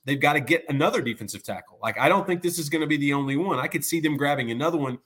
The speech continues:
after spring ball when the window opens back up. But obviously, with Arizona losing their coach, uh, Jedd Fisch,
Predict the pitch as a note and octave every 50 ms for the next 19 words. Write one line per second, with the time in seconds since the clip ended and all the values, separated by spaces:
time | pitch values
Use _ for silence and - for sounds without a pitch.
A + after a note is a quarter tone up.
0 | _ _ - C#3+ C#3+ C#3+ - C3 - - - - - F3 F#3 G3 F3 C3 B2 A#2+
1 | A#2 A#2 A#2 - - - _ - C#3 C3+ B2+ B2 B2 C#3 E3 F3+ E3 C#3 B2+ A2
2 | A2+ A#2 A2+ - G#2+ G2+ - - G#2+ G2+ - - G#2+ G2+ G2+ - _ _ _ _
3 | _ _ _ _ _ _ - - - - C#3+ C#3+ D3+ D#3 D#3+ E3 D#3 D3+ E3 E3
4 | D#3+ D#3 C3+ C3 C#3 C#3+ C3+ D3+ C#3+ C3+ C3+ D3 C#3+ C#3+ C#3+ B2+ A#2+ - - D3
5 | C#3+ D3+ D3 - - - - B2 A2+ G#2 G2+ G2+ C3 C3 B2+ - - C#3+ D3+ D3
6 | D3 -